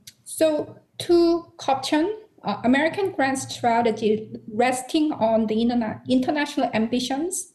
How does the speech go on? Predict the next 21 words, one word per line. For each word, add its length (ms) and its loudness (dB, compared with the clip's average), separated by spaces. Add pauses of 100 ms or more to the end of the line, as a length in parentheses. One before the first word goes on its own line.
quote, 400 2
"grows 460 4
more 260 4
politically 800 2
insolvent." 680 -2 (680)
Um, 400 2
by 200 0
contrast, 960 0 (200)
for, 540 2 (300)
uh, 380 0
Lee, 680 -2
the 80 2
basic 440 0
premise 480 0
of, 200 2 (280)
uh, 140 0
Professor 420 0
Lee's 260 -2
argument 840 0
is 280 -4
that 380 -2